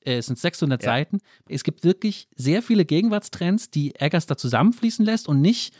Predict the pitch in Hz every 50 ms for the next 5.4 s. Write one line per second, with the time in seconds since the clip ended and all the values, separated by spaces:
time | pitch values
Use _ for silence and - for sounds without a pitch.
0 | - _ _ - 208 220 - 233 196 185 165 - - 147 139 139 143 147 - 135
1 | 120 120 113 110 117 - 214 330 320 - - 135 147 - - - 135 139 131 135
2 | 135 - 143 - - 120 - 185 208 180 135 135 202 269 269 135 117 113 - 110
3 | - - - 107 - - - 110 98 92 90 - - 107 92 107 95 87 87 87
4 | - - 92 95 - - _ _ _ - 120 127 - - 123 131 135 - 123 -
5 | 151 165 156 131 120 - 143